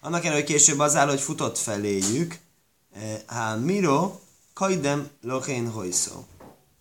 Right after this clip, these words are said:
Á, azt mondja, ez szerint a, ez szerint a magyarázat szerint egy picit problémás, hogy még előtt áll az, hogy futott feléjük.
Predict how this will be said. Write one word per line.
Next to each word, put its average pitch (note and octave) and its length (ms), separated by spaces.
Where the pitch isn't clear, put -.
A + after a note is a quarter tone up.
Á, A#2 460
azt C#3 180
mondja, C#3+ 680
ez C#3+ 140
szerint D#3 300
a, C#3+ 360
ez D#3 140
szerint D3+ 220
a E3 40
magyarázat D3 380
szerint C#3 200
egy D#3+ 140
picit C#3+ 180
problémás, G#2+ 880
hogy E3+ 160
még E3+ 200
előtt F#3+ 360
áll F3+ 140
az, F3 100
hogy E3+ 140
futott D#3+ 320
feléjük. F2+ 600